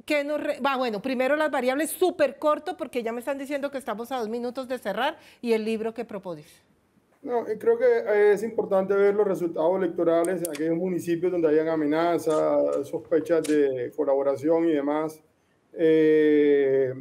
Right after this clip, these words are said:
Speaker 2: ver quién gana y quiénes concentran las votaciones, porque desde el punto de vista ya de,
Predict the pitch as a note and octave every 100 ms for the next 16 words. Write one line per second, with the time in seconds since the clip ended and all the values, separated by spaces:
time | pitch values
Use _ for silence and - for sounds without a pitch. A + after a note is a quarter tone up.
0 | - D#3 F3 G3 A3 G#3+ D#3 B2+ _ _
1 | - D#3+ F3+ F3+ F#3 F3+ F3 D#3+ D3+ F3
2 | E3 D#3 C#3+ C#3+ D3 C#3 G3+ G#3+ D#3+ B2
3 | - _ _ _ - G3 E3 F3+ F3 E3+
4 | E3+ E3 D#3+ D#3+ D#3 D#3 D#3 D3 D3+ D3
5 | F3+ F3 G3+ F#3+ G#3 F3+ F3 F#3 F#3 D#3+
6 | C#3 B2+ -